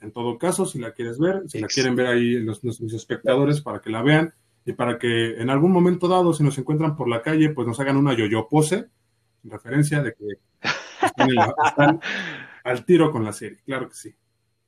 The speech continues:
Speaker 2: Excelente, hermano, excelente. Pues, pues bueno, amigos, eh, muchísimas gracias, este, por todo el apoyo que le han dado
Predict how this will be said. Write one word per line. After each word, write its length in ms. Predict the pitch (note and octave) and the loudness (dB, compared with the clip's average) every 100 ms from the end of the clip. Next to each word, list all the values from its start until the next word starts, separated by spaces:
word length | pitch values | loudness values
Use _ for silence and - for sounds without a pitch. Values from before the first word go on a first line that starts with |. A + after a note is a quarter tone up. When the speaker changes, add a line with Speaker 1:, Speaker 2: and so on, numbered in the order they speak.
| _ _ _ _ _ _ _ _ _ _ _ _ | _ _ _ _ _ _ _ _ _ _ _ _
Speaker 2:
Excelente, 680 | G2+ G2+ - B2 C#3+ C#3+ C3+ | -8 -6 -2 0 0 0 0
hermano, 320 | A#2 G#2+ G#2 G#2+ | 0 0 -6 -6
excelente. 460 | - B2+ D3 C#3+ | -4 -2 -2 -4
Pues, 360 | A#2+ A#2+ G#2+ - _ - - | -2 -2 -4 -10 _ -20 -16
pues 140 | A2+ | -6
bueno, 160 | C3+ C#3+ | -2 -2
amigos, 420 | C#3+ C#3+ C3+ G#2 | 0 0 -2 -4
eh, 680 | G#2 G2 G2 G2 F#2+ F#2 - _ | -8 -6 -6 -6 -8 -12 -16 _
muchísimas 760 | G#2 G2 G2 B2 A#2 A2+ F#2+ | -14 -12 -10 -8 -6 -6 -6
gracias, 600 | A2 A#2+ - B2+ A#2+ A#2+ - | -2 -2 -2 -2 -4 -6 -12
este, 560 | F#2 F2+ F2+ - F#2 F2 | -14 -14 -14 -16 -16 -16
por 340 | - G2 F2+ | -10 -8 -8
todo 240 | - A#2+ A#2+ | -4 -2 0
el 80 | |
apoyo 400 | G2 - G#2+ G#2+ | -2 -4 -6 -6
que 320 | - F#2+ F2 - _ _ | -6 -10 -10 -16 _ _
le 160 | G2 G#2 | -6 -4
han 200 | G#2+ G#2+ | -4 -2
dado 420 | A2 G#2 G2+ | -2 -2 -4